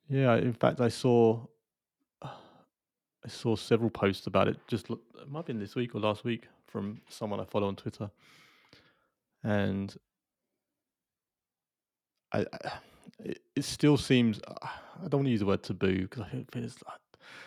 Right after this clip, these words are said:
it's not quite taboo, but it's on that scale of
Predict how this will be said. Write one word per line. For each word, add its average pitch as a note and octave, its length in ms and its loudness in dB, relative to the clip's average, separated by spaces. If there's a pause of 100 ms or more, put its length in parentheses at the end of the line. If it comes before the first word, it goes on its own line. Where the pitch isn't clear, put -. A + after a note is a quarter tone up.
(140)
it's - 120 -10
not A2 160 0
quite G#2+ 400 2
taboo, G#2 440 6
but A2+ 180 4
it's - 180 2
on G#2+ 120 4
that G2+ 180 2
scale G2+ 460 2
of F#2 80 -6